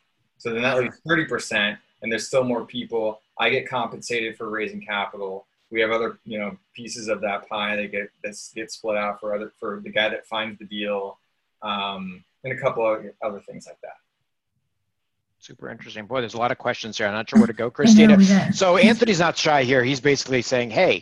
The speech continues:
Speaker 2: can I raise my hand to lease or manage one of your properties?" How do you make the, who, is there an asset manager that makes those leasing decisions?
Speaker 1: Sure.
Speaker 2: Or
Speaker 1: So l-, let's talk about how do we, how have we been able to scale it through management standpoint?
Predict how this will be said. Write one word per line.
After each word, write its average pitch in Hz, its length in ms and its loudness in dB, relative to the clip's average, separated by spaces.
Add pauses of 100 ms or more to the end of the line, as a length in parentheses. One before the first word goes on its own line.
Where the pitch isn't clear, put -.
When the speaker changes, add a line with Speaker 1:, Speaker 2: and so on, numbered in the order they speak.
Speaker 2:
can 120 100 0
I 127 60 0
raise 135 240 -2
my 127 120 -2
hand 120 340 -4
to 117 120 -4
lease 110 320 -6
or 117 80 -4
manage 107 320 -6
one 113 100 -8
of 107 40 -6
your 104 100 -4
properties?" 127 500 -2
How 117 120 -2
do 113 80 -4
you 110 80 -6
make 107 240 -10
the, 98 100 -4
who, 117 240 -8
is 113 140 -12
there 117 80 -6
an 110 80 -8
asset 113 260 -4
manager 110 320 -6
that 110 60 -6
makes 107 200 -10
those 104 220 -10
leasing 110 320 -12
decisions? 123 540 -12 (680)
Speaker 1:
Sure. 127 180 0
Speaker 2:
Or - 60 0
Speaker 1:
So - 140 -10 (100)
l-, 135 200 -6
let's 143 200 -2
talk 160 200 4
about 135 240 2
how 131 120 2
do 135 120 -4
we, 127 280 -6
how 151 100 0
have 160 80 0
we 165 100 0
been 143 100 -2
able 131 180 2
to 117 60 -6
scale 117 400 0
it 117 160 -10
through 110 140 -10
management 104 640 -6
standpoint? 90 580 -10